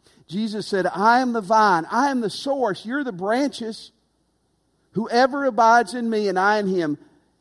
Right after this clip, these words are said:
it is he who will bear much fruit." Doesn't say you might bear much fruit, you will bear much fruit. "But apart from me, you can do what?"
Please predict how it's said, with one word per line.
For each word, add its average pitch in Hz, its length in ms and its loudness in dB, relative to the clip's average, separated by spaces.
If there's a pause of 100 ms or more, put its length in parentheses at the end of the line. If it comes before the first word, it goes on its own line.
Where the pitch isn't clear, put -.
(160)
it 202 160 0
is 180 200 -2
he 285 260 0
who 233 180 -2
will 202 140 -2
bear 180 320 0
much 208 460 0
fruit." 269 500 -8 (380)
Doesn't 262 220 4
say 226 200 -2
you 190 140 -4
might 185 340 0
bear 180 160 2
much 156 240 -2
fruit, 202 300 -4
you 226 120 -6
will 269 280 -4
bear 202 200 2
much 143 280 -4
fruit. 123 280 -6 (280)
"But 202 160 0
apart 247 440 2
from 269 160 -4
me, 233 200 0
you 226 280 -4
can 240 220 -4
do 180 160 4
what?" 226 580 2